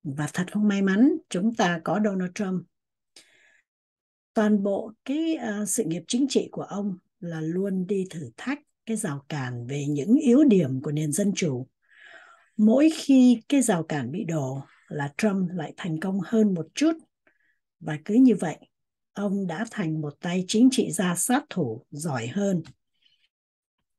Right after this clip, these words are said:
Khi mà cái loạt điều trần về cuộc nổi loạn ngày sáu tháng một kết thúc đó quý vị, thì tôi, tức là tác giả cái bài này, đã thấy rõ ràng hơn bao giờ hết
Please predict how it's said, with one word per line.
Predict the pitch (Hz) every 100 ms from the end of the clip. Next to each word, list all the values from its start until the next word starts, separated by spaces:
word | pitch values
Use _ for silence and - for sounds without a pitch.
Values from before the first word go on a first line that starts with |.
| _ _ _ - - _ _ - -
Khi | 269
mà | 254 190 165 165
cái | 226 262
loạt | 254 175 -
điều | 190
trần | 175 208 175 170
về | 165 156 156
cuộc | 165 156
nổi | 175 139
loạn | 151 165 175
ngày | 170 156 160
sáu | - 190
tháng | 214 262
một | 196 -
kết | 214 220
thúc | - 330 269
đó | 240
quý | 226
vị, | 180 - _ _ _ _ _ _ _ _ _ _ _ _
thì | 214 185 -
tôi, | 233 233 196 - _ _ _ _ _ _ _
tức | 254
là | 185 156 139 _ _ -
tác | 226
giả | - 139 123
cái | -
bài | 196 156
này, | 147 131 - -
đã | 190 214
thấy | - 262 311
rõ | - 240
ràng | 254 208 156
hơn | 143 220 214
bao | 190
giờ | 180 160 151
hết | 277